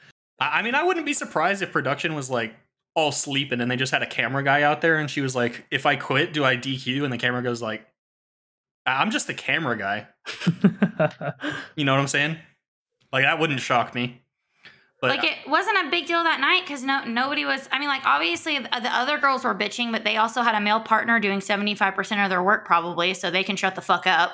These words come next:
Speaker 3: quite frankly. Like, if production that night was really taking it as a D Q or that she was quitting, she should have been told with enough time to make a decision if she was gonna go all night and attempt it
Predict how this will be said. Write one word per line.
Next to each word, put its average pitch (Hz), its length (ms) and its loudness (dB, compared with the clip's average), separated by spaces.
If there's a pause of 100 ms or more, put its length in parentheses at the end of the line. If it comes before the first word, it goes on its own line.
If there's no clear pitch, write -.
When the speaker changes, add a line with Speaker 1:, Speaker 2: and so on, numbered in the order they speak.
(200)
Speaker 3:
quite - 220 0
frankly. 185 580 0 (320)
Like, 254 380 -2 (880)
if - 220 -4
production 349 540 0 (120)
that 311 300 2
night 262 360 2
was 254 200 -2
really 247 360 -2
taking 311 440 -4
it 220 240 0 (260)
as 226 260 -2 (420)
a 220 80 -2
D 247 360 -4
Q 330 280 -2
or 214 140 2
that 202 160 -2
she 247 240 -4
was 285 220 -2
quitting, 233 560 0 (220)
she 311 360 2
should 330 240 4
have 320 220 2
been 269 200 2
told 254 460 4
with 233 160 0
enough 233 400 0
time 254 380 4
to 233 100 -2
make 214 220 0
a 240 40 -4
decision 240 480 -2
if 214 120 0
she 233 160 -2
was 220 160 0
gonna 226 240 0
go 220 260 4
all 254 160 6
night 277 240 4
and 220 240 2
attempt 311 320 0
it 220 220 2